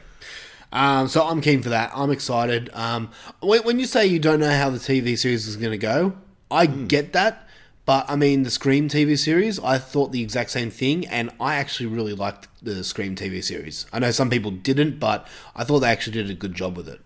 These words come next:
Speaker 2: I've
Speaker 1: So
Speaker 2: seen nothing of Scream, so. <laughs>
Speaker 1: Oh, that's right. You've never seen Scream. That's weird.
Speaker 2: Mm-mm.
Speaker 1: I'm sitting here with a Scream T-shirt on. <laughs> Um, okay.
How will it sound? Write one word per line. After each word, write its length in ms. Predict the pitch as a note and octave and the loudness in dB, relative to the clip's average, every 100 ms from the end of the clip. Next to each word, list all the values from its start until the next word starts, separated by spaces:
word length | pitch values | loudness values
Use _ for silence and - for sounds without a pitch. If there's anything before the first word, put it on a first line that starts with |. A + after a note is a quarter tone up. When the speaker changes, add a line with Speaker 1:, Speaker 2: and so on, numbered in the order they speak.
| - - - | -20 -20 -12
Speaker 2:
I've 140 | F#2 F2 | -8 -4
Speaker 1:
So 100 | G2 | -2
Speaker 2:
seen 220 | F#2+ F2 - F#2+ F2+ | -4 -6 -10 -14 -12
nothing 320 | E2+ F2+ E2+ | -10 -10 -8
of 120 | E2 - | -8 -8
Scream, 560 | - E2 D#2 F#2 A#2+ - | -6 -6 -6 -10 -14 -14
so. 380 | - A#2+ C#3+ C3+ | -6 -2 0 -2
<laughs> 60 | - - - - - - - - - | -6 -20 -20 -20 -20 -20 -20 -16 -10
Speaker 1:
Oh, 120 | G#2+ | -8
that's 180 | A2 A2+ | -6 -4
right. 180 | F#2 G#2+ | -4 -4
You've 140 | A2 | -6
never 280 | G#2 G2+ G2 | -8 -10 -8
seen 220 | G2 F#2+ | -8 -6
Scream. 400 | - G2+ G2 F#2+ | -6 -4 -6 -6
That's 160 | A2 G2+ | -8 -6
weird. 380 | G2+ G2 F#2 - - - - | -4 -4 -4 -10 -20 -20 -16
Speaker 2:
Mm-mm. 220 | E2+ F2 | -14 -10
Speaker 1:
I'm 80 | A2 | -6
sitting 240 | - A2+ | -2 -2
here 140 | A2 A2+ | 0 0
with 100 | G#2+ | 0
a 60 | |
Scream 360 | F#2 - G2+ G2+ | -2 -4 -4 -4
T-shirt 460 | F#2 F#2+ F#2 G2+ G2 | -4 -6 -4 -4 -4
on. 160 | G2 | -4
<laughs> 400 | - - - D3 - - - - - - - - - B2 | -6 -12 -8 -8 -8 -18 -20 -16 -14 -14 -16 -20 -6 2
Um, 360 | C3+ C3+ C3+ D3+ | 6 6 6 4
okay. 300 | D3+ C3 | 6 6